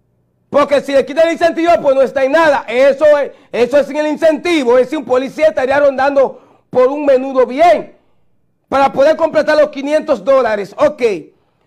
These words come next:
Pero también el señor presidente le ha otorgado, por la gran gestión de Chu Vázquez, por la gestión del, del mayor general Nel-, eh, em, eh, Edward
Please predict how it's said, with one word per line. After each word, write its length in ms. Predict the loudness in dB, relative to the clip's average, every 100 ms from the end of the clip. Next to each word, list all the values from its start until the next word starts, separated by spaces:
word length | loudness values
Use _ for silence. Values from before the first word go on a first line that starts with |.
| _
Pero 320 | -2 2 4 2
también 460 | 0 0 2 4
el 40 | 2
señor 300 | 2 2 2
presidente 680 | 0 0 0 2 2 0
le 120 | 2 4
ha 260 | 2 2
otorgado, 1000 | 2 2 2 -2 0 2 2 2 -2 -6 _ _ _ _ _ _ _ -4
por 180 | 0
la 160 | 2 0
gran 260 | 0 2 4
gestión 540 | 2 0 0 2 4
de 160 | 0 -2
Chu 160 | -4
Vázquez, 560 | 0 0 0 0 0 0 -8 _ _ _
por 160 | -4
la 120 | 0 2
gestión 500 | 0 0 2 2 4
del, 260 | -2 -4
del 480 | -4 -2 0 -4 -8 _ -12
mayor 380 | -6 -2 2
general 580 | 2 4 4 4 2 -4 _ _ _
Nel-, 460 | -10 0 2 2 0
eh, 440 | -4 -2 -2 -4 -4
em, 200 | -4 -4
eh, 340 | -6 -4 -6 0
Edward 580 | 2 2 2 -2 -4